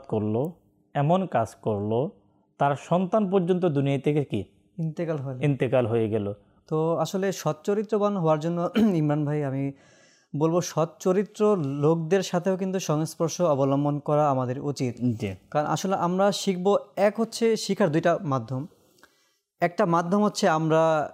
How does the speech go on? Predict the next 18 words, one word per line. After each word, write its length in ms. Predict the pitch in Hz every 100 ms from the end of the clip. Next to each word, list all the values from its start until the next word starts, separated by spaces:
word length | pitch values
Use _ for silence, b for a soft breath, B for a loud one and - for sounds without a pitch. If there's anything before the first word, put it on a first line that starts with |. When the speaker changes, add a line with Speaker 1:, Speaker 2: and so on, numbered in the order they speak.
| 160
Speaker 2:
বুজুর্গানে 500 | 143 151 175 185 180
দিনদের 340 | 160 170 170
ওয়াকিয়া 400 | 139 139 143 170
শ্রবণ 360 | 156 160 151 151
করব, 380 | 151 131 147 156 _ 143
বেশি 280 | 131 139 175
পরিমাণে 420 | 165 160 160 156
তাদের 220 | 147 143
জীবনে 340 | 123 139 151 151
আমাদেরকে 460 | 143 139 139 170
স্টাডি 300 | - 190 180
করতে 260 | 156 143 156
হবে। 220 | 131 131 131
Speaker 1:
জি। 180 | 104 92 - -
Speaker 2:
আজকে 280 | 147 - 180
আমরা 220 | 190 180 185
স্টাডি 340 | - 208 214
করি, 360 | 202 185 185